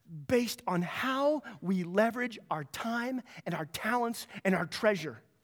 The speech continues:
God did not put you on this earth to build a business and a kingdom for yourself. He put you on this earth to build a business so that you could leverage it and yourself and your personality and who you are and everything so that others would know him for eternity.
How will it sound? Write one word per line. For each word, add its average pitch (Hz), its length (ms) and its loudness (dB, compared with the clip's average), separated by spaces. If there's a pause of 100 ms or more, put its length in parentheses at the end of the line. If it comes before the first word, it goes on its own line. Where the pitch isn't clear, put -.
(1040)
God 247 280 6
did 226 160 2
not 277 280 4
put 302 120 0
you 269 180 4
on 262 220 6
this 254 260 0
earth 240 260 2
to 220 80 2
build 214 300 0
a 180 80 4
business 247 480 2
and 185 140 2
a 185 40 0
kingdom 240 380 0
for 202 140 2
yourself. 190 680 0 (920)
He - 160 -18
put - 220 -2
you 233 200 0 (140)
on 214 180 2
this 202 180 2
earth 214 240 6
to 190 80 4
build 185 280 2
a 175 60 0
business 226 480 2
so 208 120 4
that 190 120 0
you 226 140 2
could 196 180 0
leverage 202 580 6 (120)
it 294 280 2
and 226 120 4
yourself 208 480 4
and 208 60 0
your 196 80 4
personality 247 560 2
and 196 80 4
who 277 100 2
you 247 220 2
are 302 220 12
and 233 80 2
everything 285 480 6 (260)
so 202 200 -2
that 180 160 -4 (100)
others 214 420 0 (180)
would 160 120 -2
know 180 180 4
him 180 220 2
for 170 160 -6
eternity. 143 600 -4